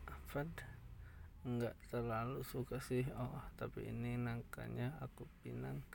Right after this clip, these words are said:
Kamu gimana dong? Kita mau punya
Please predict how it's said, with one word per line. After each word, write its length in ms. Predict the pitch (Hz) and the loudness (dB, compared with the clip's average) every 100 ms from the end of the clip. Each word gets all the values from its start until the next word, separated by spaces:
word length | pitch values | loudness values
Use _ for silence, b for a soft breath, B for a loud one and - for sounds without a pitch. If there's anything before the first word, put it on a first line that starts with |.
| B B B - - | B B B -16 -6
Kamu 320 | 139 131 139 127 | 0 2 4 4
gimana 400 | 127 127 131 135 | 4 6 6 6
dong? 320 | 139 131 139 131 B B B B - - - - B B B B B - - | 8 8 8 4 B B B B -16 -16 -14 -14 B B B B B -10 -4
Kita 400 | - 101 - - - 131 123 - - - B B B B B B B B B B B - - 131 | 0 0 0 -2 0 -2 -2 -2 -2 -2 B B B B B B B B B B B -8 0 4
mau 240 | 131 127 123 | 8 6 6
punya 400 | 135 127 123 | 6 6 6